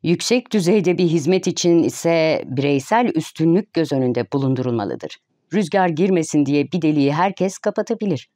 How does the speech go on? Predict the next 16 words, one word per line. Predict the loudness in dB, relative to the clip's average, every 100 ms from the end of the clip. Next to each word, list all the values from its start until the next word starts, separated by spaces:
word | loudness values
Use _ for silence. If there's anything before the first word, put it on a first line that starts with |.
| _ -4
Ama | 0 0 0
bu |
yazının | 2 2 2 2 4
yazarının | 2 0 0 2 2
sunduğu | 0 0 2 0
gibi | 0 0 2
nadir | 2 0 0 -2 0
bulunan | -2 0 0 0
bir |
hizmeti | 0 -2 -4 -6 -2
başka | -4 -2 -2 -4
biri | -2 -4
sunamaz. | -6 -6 -4 -4 -6 -8 -14 _ _ _ _ _ _ _ -6
Konfüçyüs | 0 2 2 -2 -2 -4 0
der | -2 -2
ki, | -2 -2